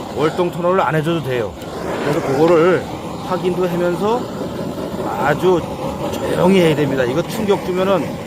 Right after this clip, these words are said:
지금은 추워서 똑 떨어지면 벌들이 죽어요. 올라타질 못해요.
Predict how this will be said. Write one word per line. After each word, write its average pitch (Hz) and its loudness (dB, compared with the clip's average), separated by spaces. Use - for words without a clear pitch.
지금은 175 2
추워서 180 4
똑 - 2
떨어지면 190 2
벌들이 151 0
죽어요. 117 -2
올라타질 170 2
못해요. 120 -4